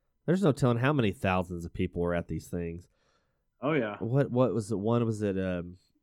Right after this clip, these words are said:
Speaker 1: You Shook Me, I think it was You Shook Me All Night Long, and it, I guess it was on Argentina, and I mean, dude, it was like, it was like a Billy Graham crusade is what it was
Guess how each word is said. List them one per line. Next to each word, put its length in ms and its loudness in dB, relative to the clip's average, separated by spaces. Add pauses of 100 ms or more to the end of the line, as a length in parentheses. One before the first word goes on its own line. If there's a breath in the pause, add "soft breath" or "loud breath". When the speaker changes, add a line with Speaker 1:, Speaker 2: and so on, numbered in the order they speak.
(1040)
Speaker 1:
You 120 -4
Shook 260 0
Me, 140 2
I 60 2
think 180 0
it 40 6
was 140 4
You 120 10
Shook 240 6
Me 100 6
All 180 8
Night 140 6
Long, 460 6 (420)
and 260 4
it, 140 6
I 80 4
guess 220 8
it 40 6
was 140 4
on 80 4
Argentina, 800 4
and 100 2
I 140 6
mean, 240 4
dude, 400 10 (240)
it 140 4
was 200 2
like, 380 6 (580)
it 120 10
was 140 6
like 200 8
a 60 6
Billy 300 10
Graham 340 6
crusade 520 0
is 100 -2
what 140 0
it 80 0
was 160 -2